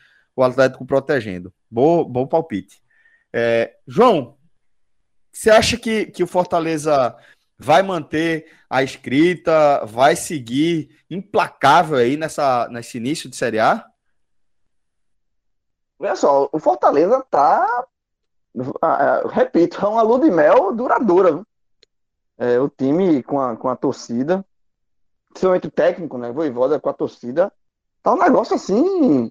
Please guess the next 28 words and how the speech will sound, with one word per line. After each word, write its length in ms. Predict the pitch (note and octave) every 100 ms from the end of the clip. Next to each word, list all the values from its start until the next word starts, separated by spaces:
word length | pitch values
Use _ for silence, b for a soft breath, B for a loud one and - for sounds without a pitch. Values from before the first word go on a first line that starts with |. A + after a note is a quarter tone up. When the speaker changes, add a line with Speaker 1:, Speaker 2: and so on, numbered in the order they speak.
| - _ _ _ _ A#2+ -
Speaker 2:
tá, 280 | E3+ C4 B3+
os 140 | F#3+
caras 260 | G#3 B3+ -
tão 160 | G3+
num, 200 | C4 C4+
num, 360 | F#3 F3+ D#3+ C3+
num, 540 | C3 C3+ A#2+ A2 A#2 -
numa 140 | C3
confiança 800 | F#3 F#3+ B3+ C#3 C#3 G3+ D4+ F4 _ _ _ _ _ _ _ -
absurda. 840 | G3 - - G3+ G#3+ D#3+ A#2 - _ _ _ _
Tudo, 260 | G#3+ A3+ F#3
é, 80 | E3+
é, 440 | D3+ D3 C#3 B2+ A2
é, 60 |
Cássio 280 | - G3+ F#4+
lembrou 220 | D4+ F#3
também, 180 | F3 D#3+
o 40 |
Atlético 220 | E3+ F#3+ F#3+
Goianiense 240 | F#3+ G3
também, 300 | G4 F#3 E3
né, 120 | C#3+
tá 120 | -
com 120 | - D3
duas 160 | F3+
vitórias, 400 | B3+ - E3 F3+
e 200 | D#3 C#3+
vitórias 400 | C#3 D#3+ F#3+ F#3